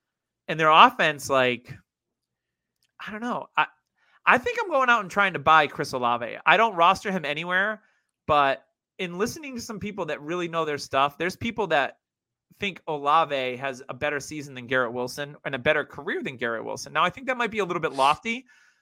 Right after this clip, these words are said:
but the metrics bear out Chris Olave, Olave had a great, great rookie season.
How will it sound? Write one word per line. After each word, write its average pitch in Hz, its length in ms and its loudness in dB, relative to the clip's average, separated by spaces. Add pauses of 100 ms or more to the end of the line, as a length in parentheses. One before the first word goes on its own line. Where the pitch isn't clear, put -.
(120)
but 180 160 0
the 180 80 0
metrics 196 480 -2
bear 180 340 4
out 175 280 6
Chris 208 240 -2
Olave, 151 680 4 (180)
Olave 143 440 4
had 143 140 -2
a 139 60 -6
great, 135 680 -4 (480)
great 143 440 0
rookie 139 340 -4
season. 120 400 -10